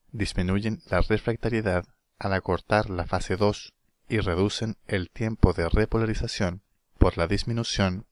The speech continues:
de la fase tres. Solo se utilizan para tratar arritmias ventriculares y ejercen efectos débiles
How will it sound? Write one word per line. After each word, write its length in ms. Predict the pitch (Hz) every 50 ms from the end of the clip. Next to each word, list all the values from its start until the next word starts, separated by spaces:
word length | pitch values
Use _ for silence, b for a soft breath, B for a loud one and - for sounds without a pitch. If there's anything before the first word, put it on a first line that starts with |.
| _ _
de 140 | - - 95
la 100 | 90 92
fase 280 | - - - - - -
tres. 420 | - 110 104 95 - - - - - - _ _ _ _ _ _ _ _ _ _ _ _ _ _ _ _ _ _ _ _ _ _ _ _ _ _ _ _ _ _ _ _ _ _ _ _
Solo 360 | - - - 101 95 95 95
se 140 | - - 98
utilizan 520 | 87 - 90 90 95 98 - 104 98 98
para 260 | 90 - - 95 90 87
tratar 440 | - 90 - - 92 95 98 - - _ _
arritmias 580 | - 101 95 98 95 87 98 101 92 - - -
ventriculares 1000 | - 107 92 - - 82 - - 90 - - 98 104 110 101 92 90 - - _ _ _ _
y 180 | _ - 104 92
ejercen 560 | - - - 107 101 - - - 113 113 - - _
efectos 520 | - 101 - - 95 - _ - - - -
débiles 640 | 95 90 - 107 107 107 104 101 104 - - -